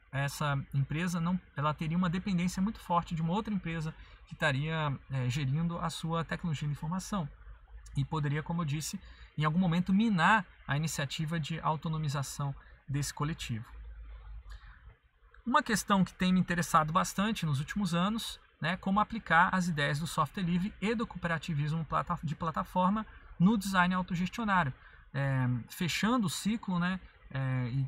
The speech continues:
digamos, tendo todos os componentes necessários para um modo de produção alternativo.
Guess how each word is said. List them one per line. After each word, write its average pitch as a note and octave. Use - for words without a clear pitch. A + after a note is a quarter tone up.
digamos, D#3+
tendo F#3
todos G#3
os G3
componentes E3+
necessários F3+
para G3+
um G#3
modo F#3+
de F#3
produção F#3
alternativo. F3+